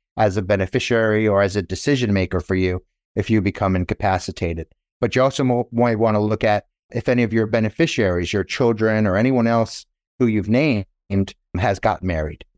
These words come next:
Because one of the things you may wanna think about is, well, what if that person predeceases you? Then would you want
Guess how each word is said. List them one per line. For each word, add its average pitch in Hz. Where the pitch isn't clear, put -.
Because 104
one 123
of 120
the 110
things 110
you 107
may 107
wanna 98
think -
about 107
is, 101
well, 107
what 123
if 120
that 120
person 101
predeceases 110
you? 143
Then 110
would 101
you 117
want 110